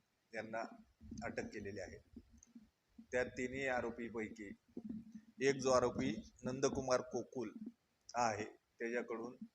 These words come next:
तीन घरफोड्या ह्या उघड केलेल्या आहेत. तसेच शाहू काळे या आरोपीकडून एकूण चार घरफोडी चोरी उघडकीस केलेल्या आहेत. तसेच एक विधी संघर्ष बालक याच्याकडून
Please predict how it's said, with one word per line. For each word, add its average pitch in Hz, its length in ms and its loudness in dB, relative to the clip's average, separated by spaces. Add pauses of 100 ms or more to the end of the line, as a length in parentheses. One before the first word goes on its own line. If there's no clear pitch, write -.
(100)
तीन 147 520 -6
घरफोड्या 113 460 2 (320)
ह्या - 220 -2
उघड 110 320 0
केलेल्या 101 400 -4
आहेत. 87 160 -6 (960)
तसेच - 500 4 (160)
शाहू 135 340 4
काळे 120 320 8 (680)
या 131 180 10
आरोपीकडून 110 680 2 (600)
एकूण 135 340 -2
चार 131 320 8
घरफोडी 110 440 -2
चोरी 107 340 -6 (260)
उघडकीस 104 460 -8
केलेल्या 92 380 -12
आहेत. - 400 -14 (600)
तसेच 135 340 0
एक 139 140 4
विधी 131 300 0
संघर्ष 127 420 -2
बालक 110 400 2 (920)
याच्याकडून 120 560 0